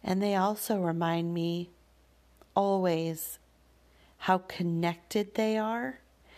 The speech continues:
how really, like, tuned in they are, and children are, because they've been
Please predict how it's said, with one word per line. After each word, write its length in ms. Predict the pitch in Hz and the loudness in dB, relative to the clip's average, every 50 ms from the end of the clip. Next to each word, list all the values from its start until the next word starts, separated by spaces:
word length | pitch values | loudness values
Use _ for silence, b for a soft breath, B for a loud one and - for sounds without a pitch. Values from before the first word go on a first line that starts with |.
| B B B B B B | B B B B B B
how 520 | - - - - 180 175 170 165 170 180 - - - - - - | -6 -4 -2 0 2 2 2 2 0 -2 -6 -12 -20 -20 -8 -2
really, 540 | - 185 196 202 202 202 196 190 185 170 170 | 0 2 4 4 4 4 2 2 0 0 0
like, 260 | 170 165 160 156 156 - - - | 0 0 0 0 -4 -8 -12 -10
tuned 520 | - - - - 226 214 208 208 202 190 | -8 -6 -4 0 0 0 0 0 0 0
in 240 | 185 175 175 180 185 | 0 0 0 0 0
they 160 | 190 196 202 | 0 -2 -2
are, 420 | 202 202 202 208 208 214 220 226 B B B B B B B - | -2 -2 0 0 0 -2 -2 -6 B B B B B B B -4
and 180 | - 180 180 175 | -2 0 0 0
children 480 | - - 208 208 208 196 - 190 180 180 | 0 0 0 0 0 2 0 0 2 2
are, 380 | 180 196 226 220 196 180 180 | 2 2 2 2 0 0 -2
because 380 | 165 - 165 - - 196 180 185 | -2 -4 -4 -2 -2 -2 -2 0
they've 300 | - 180 175 170 170 - | 0 0 0 -2 -2 -2
been 440 | - 190 190 196 196 196 196 190 | 0 2 2 2 2 0 -2 -4